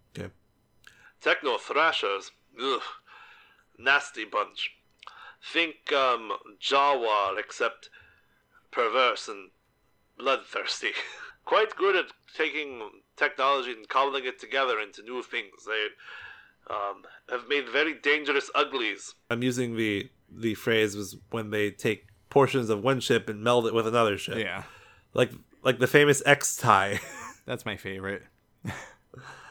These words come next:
Speaker 1: Uh, half X, it's an X-wing fuselage with tie fighter wings.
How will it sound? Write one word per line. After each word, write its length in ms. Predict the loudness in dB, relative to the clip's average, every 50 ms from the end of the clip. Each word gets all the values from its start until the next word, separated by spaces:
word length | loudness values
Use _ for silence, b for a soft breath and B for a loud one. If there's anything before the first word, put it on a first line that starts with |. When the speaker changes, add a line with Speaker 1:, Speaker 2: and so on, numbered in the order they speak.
| B B B B B B B B B B B
Speaker 1:
Uh, 220 | -4 0 2 2 2
half 340 | 6 8 8 8 8 6 6
X, 280 | 4 4 4 2 0 -2 2 4
it's 200 | 4 4 4 2
an 80 | 0 4
X-wing 500 | 6 6 6 4 2 0 0 0 0 -2
fuselage 800 | 0 2 2 2 4 4 4 6 8 8 8 8 8 8 6
with 240 | 4 2 2 2 2
tie 240 | 4 6 8 8 8
fighter 320 | 6 6 6 6 6 6
wings. 420 | 6 4 2 0 -2 -6 -6 -6